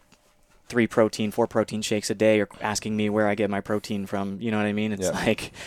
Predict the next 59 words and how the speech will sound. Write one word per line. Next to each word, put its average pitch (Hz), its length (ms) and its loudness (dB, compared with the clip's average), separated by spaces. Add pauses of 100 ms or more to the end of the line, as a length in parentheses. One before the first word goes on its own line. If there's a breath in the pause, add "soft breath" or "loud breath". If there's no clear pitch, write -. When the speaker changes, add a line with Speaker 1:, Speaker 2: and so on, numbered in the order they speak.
(140 loud breath)
Speaker 1:
"Oh, 113 140 2
but 107 100 -2
you 110 80 -2
have 110 140 -2
to - 80 -8
supplement 104 420 -2
because 98 220 -6
you 98 60 -12
can't 101 180 -6
get 101 80 -8
enough 98 160 -6
protein 101 320 -6
in 101 60 -6
your 98 100 -6
diet." 104 260 -2
It's 95 100 -10
like, 101 140 -6
"Bro, 120 200 0
if 104 100 -4
you're 110 80 -8
getting 107 200 -2
protein 107 360 -4
in 101 60 -4
your 101 100 -4
diet, 110 260 0
why 104 140 0
are - 20 0
you 101 80 -4
supplementing 101 500 -6
with 95 120 -8
Speaker 2:
Yeah, 95 260 0
Speaker 1:
a - 60 -8
hundred 104 180 -4
Speaker 2:
you 95 60 2
Speaker 1:
grams 98 160 6
Speaker 2:
literally 90 160 4
Speaker 1:
of 87 40 0
whey?" 107 140 4
Speaker 2:
have 85 40 -2
a, - 340 -8
yeah, 78 260 0
a 101 80 0
Speaker 1:
Yeah. 113 140 6
<laughs> - 80 -6
Speaker 2:
biotech 87 840 8
whatever 85 400 2
shake, 85 320 0
like, 123 200 8
in 98 160 6
Speaker 1:
Yeah. 151 180 12
Speaker 2:
your 85 80 6
hand 90 340 6
as 85 100 0
we're 135 100 6
Speaker 1:
Yeah. 156 80 12
Speaker 2:
talking. 101 260 12
<laughs> - 260 0
Speaker 1:
Yeah. 147 220 12
Speaker 2:
What 196 100 12